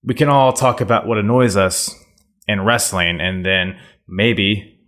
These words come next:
one day, whether it's W W E or whoever else, they can start incorporating these,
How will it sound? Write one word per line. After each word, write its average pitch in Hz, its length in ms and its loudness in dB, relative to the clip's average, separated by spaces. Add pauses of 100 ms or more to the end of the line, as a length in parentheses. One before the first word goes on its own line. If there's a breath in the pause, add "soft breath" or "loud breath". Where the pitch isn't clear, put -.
one 117 300 0
day, 107 260 4
whether 98 220 2
it's - 160 -6
W 107 200 2
W 104 240 2
E 110 200 4
or 95 260 -2
whoever 110 560 0
else, 98 340 2
they 95 120 -6
can 92 120 -6
start 98 540 -4 (440 loud breath)
incorporating 135 760 2
these, 110 580 2